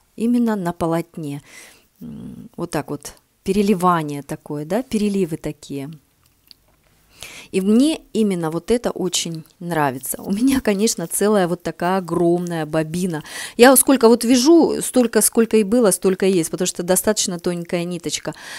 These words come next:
Такую ниточку можно добавлять, и когда вяжете платье, и пуловер, и даже какой-то аксессуар. М, так к телу она как бы колючая кажется, да?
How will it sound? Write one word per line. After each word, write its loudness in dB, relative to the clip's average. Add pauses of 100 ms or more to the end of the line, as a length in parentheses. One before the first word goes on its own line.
(160)
Такую 2
ниточку 0
можно -4
добавлять, 0
и -6
когда -2
вяжете -2
платье, -2
и -2
пуловер, 0
и -6
даже 0
какой-то -2
аксессуар. 0 (380)
М, -8 (160)
так 6
к -4
телу 4
она 0
как 2
бы 0
колючая 4
кажется, -2
да? 0